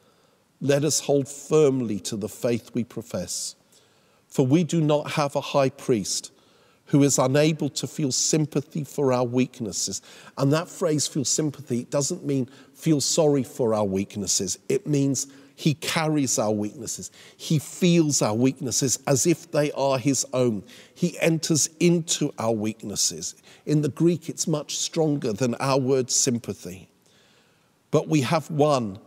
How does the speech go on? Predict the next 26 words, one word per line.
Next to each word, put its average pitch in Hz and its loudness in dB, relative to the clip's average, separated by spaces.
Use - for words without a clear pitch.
who 160 6
has 143 4
been 147 0
tempted 160 -2
in 135 0
every 147 0
way, 123 0
just - -2
as 143 -4
we 110 -2
are, 87 -10
yet 127 0
he 131 -2
did 117 2
not 101 -2
sin. 87 -2
Let 165 4
us 165 0
then 151 2
approach 147 0
God's 139 -2
throne 139 2
of 127 -4
grace 123 0
with - -6
confidence, 98 -6